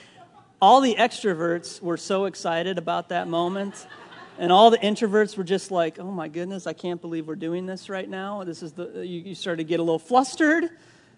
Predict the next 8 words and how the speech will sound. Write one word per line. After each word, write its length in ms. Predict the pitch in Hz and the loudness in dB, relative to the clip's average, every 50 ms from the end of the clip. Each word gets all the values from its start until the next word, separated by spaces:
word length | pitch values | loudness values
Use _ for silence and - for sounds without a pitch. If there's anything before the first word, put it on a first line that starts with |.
| _ _ _ _ _ _ _ _ _ - | _ _ _ _ _ _ _ _ _ 0
Turn 200 | 240 302 330 294 | 2 4 4 6
around 280 | 277 277 302 302 285 | 6 4 4 4 4
and 100 | 240 208 | 2 -2
just 460 | 233 269 - - - - - - - | -2 -4 -6 -6 -10 -14 -14 -16 -6
say 160 | - 294 294 220 | -2 0 2 4
hi 200 | 196 247 320 339 | 4 4 2 2
to 60 | 294 | 0
somebody. 600 | - - 240 202 175 170 160 147 147 147 139 | -2 -2 -2 0 0 0 0 0 -2 -6 -12